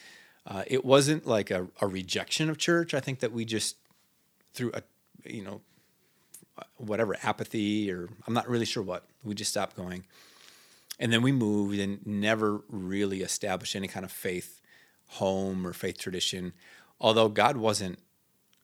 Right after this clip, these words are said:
uh, rejected still. Uh, he was very absent. We didn't pursue God. We didn't pursue things of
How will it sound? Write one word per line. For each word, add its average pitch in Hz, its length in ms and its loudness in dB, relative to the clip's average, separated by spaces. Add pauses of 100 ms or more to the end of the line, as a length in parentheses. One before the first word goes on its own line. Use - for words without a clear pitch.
uh, 92 180 -10 (140)
rejected 110 640 -2
still. 110 480 0 (180)
Uh, 101 140 -8
he 98 140 -4
was 92 200 -4 (280)
very 101 320 0
absent. 104 480 -2
We 104 60 -4
didn't 101 180 -4
pursue - 360 -4
God. 95 360 0
We 95 80 -6
didn't 95 180 -8
pursue 98 380 -4
things 101 420 -6
of 87 200 -6